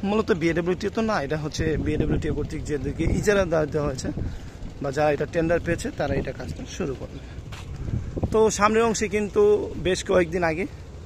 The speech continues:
আহ, ঢালাই দেওয়া হয়, ইয়া, পাইলিং করা হয়েছিল। সে পাইলিংকৃত অংশে এখন দেখা যাচ্ছে যে রড দিয়ে উঁচু করা হয়েছে। তো আমি আজকে চেষ্টা করবো সেই অংশটুকু আপনাদেরকে দেখানো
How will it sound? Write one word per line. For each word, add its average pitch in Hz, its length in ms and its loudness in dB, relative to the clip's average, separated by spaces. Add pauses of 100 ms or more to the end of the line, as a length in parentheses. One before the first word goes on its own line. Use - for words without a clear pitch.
(800)
আহ, 151 540 -4
ঢালাই 160 320 6
দেওয়া 156 180 6
হয়, 147 160 2
ইয়া, 147 240 4 (160)
পাইলিং 185 300 6
করা 170 160 4
হয়েছিল। 165 260 -2 (520)
সে 175 140 -2
পাইলিংকৃত 208 560 2
অংশে 190 240 0
এখন 175 200 -2
দেখা 165 220 0
যাচ্ছে 165 260 -2
যে 160 180 -4
রড 147 280 0
দিয়ে 156 220 -2 (420)
উঁচু 175 200 -2
করা 156 180 0
হয়েছে। 151 240 -4
তো - 100 -4
আমি 147 140 -2
আজকে 151 260 -4
চেষ্টা 165 280 -4
করবো 185 180 -4
সেই - 180 -4
অংশটুকু 151 420 -4
আপনাদেরকে 139 400 -6
দেখানো 135 360 -6